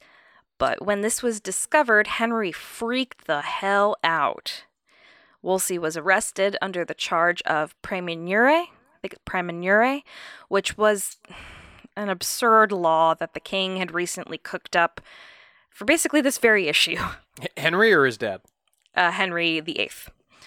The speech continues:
Speaker 1: Um, praemunire prohibited the assertion of maintenance of papal jurisdiction or any other foreign jurisdiction against the supremacy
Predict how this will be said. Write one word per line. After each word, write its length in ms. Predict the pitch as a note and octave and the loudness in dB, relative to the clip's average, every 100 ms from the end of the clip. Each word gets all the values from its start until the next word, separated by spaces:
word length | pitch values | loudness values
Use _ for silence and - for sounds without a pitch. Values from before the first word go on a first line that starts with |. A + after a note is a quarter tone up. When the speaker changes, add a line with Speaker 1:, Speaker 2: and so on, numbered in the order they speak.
| - - - | -20 -18 -2
Speaker 1:
Um, 580 | F3 F3 E3 E3+ E3 E3+ _ _ _ _ - | 2 4 2 0 -10 -12 _ _ _ _ -8
praemunire 760 | - D#4 E4 B3 A3+ A3 G#3 - | 0 2 4 6 6 6 4 0
prohibited 720 | G3 F3+ G#3+ G3+ G3 F#3+ F#3 | -8 -2 0 2 2 -2 -2
the 120 | E3+ | -6
assertion 580 | E3 - G#3 - F#3+ F#3+ | -4 -2 -2 -2 -4 -6
of 200 | - D#3+ | -6 -6
maintenance 580 | E3+ G#3+ - G#3 G3+ - | -4 -4 -2 -2 -2 -2
of 240 | - - | -4 -6
papal 320 | - A3 A#3+ | -2 0 2
jurisdiction 880 | A3 A3 G#3 G3+ - E3+ - E3+ E3 - - - - | 0 -2 -2 -2 -4 -4 -4 -4 -6 -12 -20 -20 -10
or 140 | - - | -6 0
any 220 | A#3+ A#3 | 2 6
other 160 | G#3+ G#3 | 6 4
foreign 400 | - F#3+ F3+ F3+ | 2 4 4 2
jurisdiction 880 | F3 E3 E3+ - D#3+ - - D#3+ D#3+ | 0 0 -2 -6 -10 -6 -6 -6 -8
against 300 | E3 E3 D#3+ | -6 -6 -6
the 60 | D#3+ | -10
supremacy 1000 | - - - E3 E3 D#3+ - D#3 D#3+ | -12 -12 -8 -6 -4 -6 -6 -8 -8